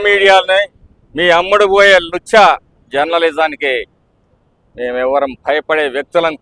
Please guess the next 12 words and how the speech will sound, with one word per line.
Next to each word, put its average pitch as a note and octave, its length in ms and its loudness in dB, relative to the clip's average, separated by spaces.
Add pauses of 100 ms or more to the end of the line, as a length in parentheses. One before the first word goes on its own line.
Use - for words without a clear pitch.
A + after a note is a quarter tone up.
(120)
కాదని G3 400 2
చెప్పేసి E3+ 320 -4
కూడా C#3 120 -6
ఈ C3 140 -12
సందర్భంగా A2 420 -6 (100)
తెలియజేస్తా F2+ 540 -10
ఉన్నాను. - 220 -20 (1200)
ఈ A#2 180 -10
రాష్ట్రంలో E3+ 600 0 (840)
శాంతి E3 340 -2
భద్రతలను D3+ 520 -4 (100)
కాపాడాలి, F3+ 580 2